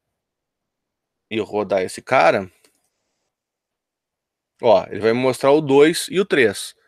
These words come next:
tá? Então, primeiro ele valia dois, depois ele valia três. Até aí, tranquilo. Se eu quiser fazer esse, isso aqui, ao invés de fazer aquilo ali, Ctrl S, Ctrl R,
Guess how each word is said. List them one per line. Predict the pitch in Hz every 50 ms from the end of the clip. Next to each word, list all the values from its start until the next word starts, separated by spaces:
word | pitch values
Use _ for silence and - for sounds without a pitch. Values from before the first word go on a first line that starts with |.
| _ _ _
tá? | - 101 110 127 151 - - _
Então, | - - 110 113 107 - _
primeiro | - 110 113 117 120
ele | 117 113
valia | 117 123 123 135 139
dois, | 127 127 139 156 180 190 - - - _
depois | - 156 139 143 - 139 139
ele | 143 139
valia | 131 151 151 160 175 180
três. | - 135 104 95 90 - - - _ _ _ _ _
Até | - - 123 - - 190
aí, | 185 165 151 208 262 226 147 - _ _ _ _ _
tranquilo. | - 151 185 220 208 226 202 151 113 95 - _ _ _ _
Se | - - 156
eu | 156 156
quiser | 143 151 127 151 175
fazer | 185 - 185 170 160 180
esse, | 185 - - - _ -
isso | 165 151 - 175
aqui, | 156 - - 185 202 202 170 143 _ _ _ _ _ _ _ _
ao | - 123
invés | 123 120 107 120 120 110
de | -
fazer | - 113 107 107
aquilo | 104 - 107 110
ali, | 110 139 208 226 170 113 _ _ _ _ _ _ _ _ _ _ _ _ _ _ _ _ _ _ _ _ _ _ _ _
Ctrl | - 92 90 - 120 127
S, | 123 135 151 165 - - 196 208 196 - _ _ _ _ _ _ _ _ _ _ _ _ _ _ _ _ _ _ _ _ _ _ -
Ctrl | 92 92 92 113 120 123
R, | 110 117 131 147 160 196 214 -